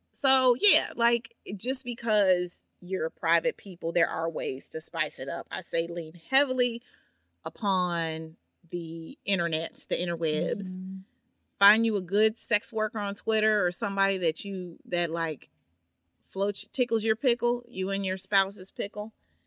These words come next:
Speaker 1: you and your partner's pickle, and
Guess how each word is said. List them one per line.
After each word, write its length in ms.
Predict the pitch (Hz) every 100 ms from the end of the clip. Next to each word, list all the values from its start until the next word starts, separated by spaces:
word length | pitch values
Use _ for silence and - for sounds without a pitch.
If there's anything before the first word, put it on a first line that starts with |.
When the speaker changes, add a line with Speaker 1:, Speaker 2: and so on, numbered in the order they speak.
| _ _
Speaker 1:
you 100 | 208
and 100 | 208
your 60 | 202
partner's 380 | 220 175 208
pickle, 440 | - 226 226 226 220 _ _ _ _ _ _ _ -
and 440 | 269 294 311 311